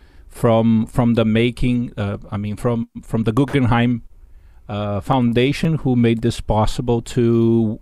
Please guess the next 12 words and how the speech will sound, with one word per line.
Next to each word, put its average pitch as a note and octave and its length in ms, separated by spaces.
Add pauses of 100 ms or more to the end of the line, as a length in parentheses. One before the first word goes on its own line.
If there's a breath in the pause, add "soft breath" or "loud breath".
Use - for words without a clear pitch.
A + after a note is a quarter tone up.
Fernanda A#2+ 540
and A#2 180
Megan, A#2+ 460
who, G#2+ 380
who G#2+ 220
really A2 320
made G#2+ 360
this A2 160
logistically G#2+ 760
possible G2+ 680 (360 soft breath)
in G2+ 200
the, F2+ 420